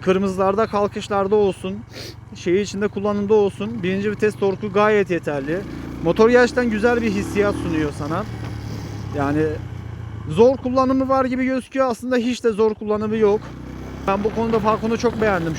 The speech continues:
şu an. Şöyle biraz daha yatalım. Evet, motor yatıyor. Yatıyor da,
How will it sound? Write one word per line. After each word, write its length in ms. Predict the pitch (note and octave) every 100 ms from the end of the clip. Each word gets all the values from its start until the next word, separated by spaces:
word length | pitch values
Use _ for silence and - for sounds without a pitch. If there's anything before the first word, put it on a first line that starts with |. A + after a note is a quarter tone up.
| F3
şu 80 |
an. 100 | D#3+ C3 - - - - - - - - - - - - - - -
Şöyle 200 | E3 E3+
biraz 280 | F3 D#3
daha 140 | D#3 D#3+
yatalım. 380 | D3+ C3+ C#3+ F#3+ - - - - - - - - - - - - -
Evet, 160 | E3 C#3
motor 240 | D3 F3 G#3
yatıyor. 440 | G#3+ G3+ B3+ F3 - - - - -
Yatıyor 380 | C#3+ D3+ G#3+ A3+
da, 200 | B3 C#4+